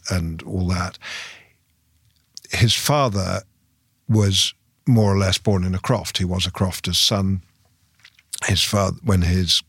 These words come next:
grandfather, Maclean's grandfather, was turned off his, uh, land in Scotland, he came south as a shoemaker. So he didn't have that immaculate pedigree, let alone the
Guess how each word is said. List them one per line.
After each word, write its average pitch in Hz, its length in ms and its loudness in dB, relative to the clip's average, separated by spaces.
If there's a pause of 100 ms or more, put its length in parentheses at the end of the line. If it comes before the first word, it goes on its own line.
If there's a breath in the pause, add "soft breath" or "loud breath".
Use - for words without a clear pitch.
grandfather, 90 520 0
Maclean's 85 400 -2
grandfather, 95 580 -2
was 85 300 -2
turned 90 420 0
off - 380 -2
his, 82 340 -2 (640 loud breath)
uh, 80 400 -4
land 87 460 0
in 85 160 -4
Scotland, 98 580 0
he 87 160 -2
came 87 400 -2
south 95 480 -2
as 85 220 -2
a 87 180 -6 (200)
shoemaker. 87 720 0 (420 loud breath)
So 113 320 2
he 120 240 0
didn't 127 300 0
have 110 340 0
that 98 260 0
immaculate 101 640 0
pedigree, 95 640 -2 (160)
let 107 280 2
alone 98 560 0
the 87 380 -2